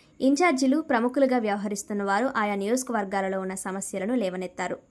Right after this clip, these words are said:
ఈ కార్యక్రమానికి ముఖ్య అతిథిగా హాజరైన మున్సిపల్ శాఖ మంత్రి పి నారాయణ మాట్లాడుతూ, రాష్ట్రంలో అన్ని వ్యవస్థలను గత సీఎం జగన్ నాశనం చేసి రాష్ట్రాన్ని అధోగతి పాలు చేశారన్నారు.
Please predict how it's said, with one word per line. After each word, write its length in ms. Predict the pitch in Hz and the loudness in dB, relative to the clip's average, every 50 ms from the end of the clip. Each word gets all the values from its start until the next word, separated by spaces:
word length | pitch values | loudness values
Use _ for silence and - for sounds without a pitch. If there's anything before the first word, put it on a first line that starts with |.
| _ _ _ - - - | _ _ _ -10 0 2
ఈ 60 | 254 | 4
కార్యక్రమానికి 680 | 262 269 277 269 294 311 - 403 359 359 359 339 - | 6 8 8 8 8 6 6 6 6 6 6 4 4
ముఖ్య 280 | 330 262 254 254 - 320 | 4 4 4 6 4 4
అతిథిగా 340 | 294 285 269 233 247 233 226 | 4 4 4 2 4 2 2
హాజరైన 460 | 220 220 214 214 214 214 220 208 214 | 2 0 0 0 0 -2 0 0 0
మున్సిపల్ 380 | 208 208 208 208 - 277 254 240 | 0 0 -2 -2 0 0 0 2
శాఖ 260 | - 240 202 196 208 | 2 0 0 0 0
మంత్రి 320 | 202 196 185 185 226 254 | -2 -2 -2 0 0 -2
పి 160 | 262 262 220 | 0 0 -2
నారాయణ 360 | 202 190 185 185 190 190 190 185 | -2 -2 -2 -2 -2 -2 -2 -4
మాట్లాడుతూ, 560 | 185 180 180 - 196 196 190 202 - 320 349 349 - - - - - | -4 -6 -6 -4 -4 -4 -2 -2 -4 -6 -6 -6 -12 -20 -16 -6 2
రాష్ట్రంలో 520 | 226 240 247 285 - - 370 349 349 359 | 6 8 8 8 6 6 4 6 6 4
అన్ని 300 | 339 233 233 240 277 330 | 4 4 2 2 2 4
వ్యవస్థలను 600 | 302 269 262 254 254 254 - 269 247 233 240 285 | 4 4 4 4 2 0 0 0 0 0 0 0
గత 220 | 277 254 233 233 226 | 0 0 0 -2 -2
సీఎం 360 | - - 240 226 247 262 262 | -4 -4 -2 0 0 0 2
జగన్ 360 | 247 220 202 190 214 220 262 285 | 0 0 -2 -2 -2 -2 -2 0
నాశనం 520 | 269 240 214 208 226 240 - 302 285 262 247 - | 2 4 4 4 4 4 4 4 4 4 4 2
చేసి 240 | 214 208 202 285 294 | 0 0 2 2 2
రాష్ట్రాన్ని 540 | 262 226 214 214 214 - - 285 269 262 254 | 4 4 4 2 2 2 2 2 2 2 0
అధోగతి 420 | 220 214 196 262 269 247 220 220 | 0 2 4 6 6 6 4 0
పాలు 240 | 214 - 196 190 202 - - | 0 0 -2 -2 -2 -2 -4
చేశారన్నారు. 600 | 196 - - 208 196 196 190 196 196 190 196 - | -4 -2 -2 -2 -2 -2 -2 -2 -2 -2 -4 -4